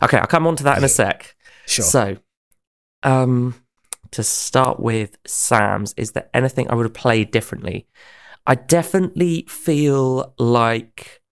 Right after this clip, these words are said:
Speaker 1: the one-on-one time that Orin had with Berrien, I
Speaker 2: Yeah.
Speaker 1: feel like I have regrets about
Speaker 2: Ooh.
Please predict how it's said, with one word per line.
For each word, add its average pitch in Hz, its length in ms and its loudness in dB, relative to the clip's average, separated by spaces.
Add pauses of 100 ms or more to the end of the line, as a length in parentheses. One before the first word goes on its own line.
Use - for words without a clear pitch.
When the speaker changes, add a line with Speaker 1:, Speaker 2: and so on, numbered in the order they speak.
(120)
Speaker 1:
the 127 140 2
one-on-one 139 880 2
time 113 300 2
that 110 120 2
Orin 117 300 2
had 117 380 0
with 113 320 -2 (100)
Berrien, 107 560 0 (1120)
I - 40 -14
Speaker 2:
Yeah. 82 240 -2
Speaker 1:
feel 120 120 4
like 107 200 0
I 98 40 4
have 104 220 2
regrets 107 840 0 (160)
about 110 460 2
Speaker 2:
Ooh. 98 720 -4